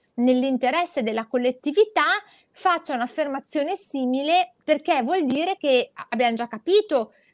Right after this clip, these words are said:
come è orientato. Allora, siccome di medicina il, il ma-, il magistrato non sa, non è che può dire: "Ah sì, no, però il vaccino è sicuro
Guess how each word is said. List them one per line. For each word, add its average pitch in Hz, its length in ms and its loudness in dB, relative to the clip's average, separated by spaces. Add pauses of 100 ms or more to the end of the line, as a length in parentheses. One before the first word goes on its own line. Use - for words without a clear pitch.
come 277 460 2
è 240 300 0
orientato. 247 720 0
Allora, 254 200 -2
siccome 370 400 -4
di 381 120 0
medicina 302 560 -2
il, 269 240 -4
il 233 160 -4
ma-, 226 220 -2
il 233 120 0
magistrato 254 720 -2
non 240 380 0
sa, 208 500 2 (520)
non 254 260 2
è 453 160 0
che 453 180 2
può 330 160 2
dire: 302 320 2
"Ah 302 160 2
sì, 339 180 0
no, 320 160 -2
però 294 180 -2
il 269 60 -4
vaccino 311 340 -6
è 302 40 -2
sicuro 311 800 0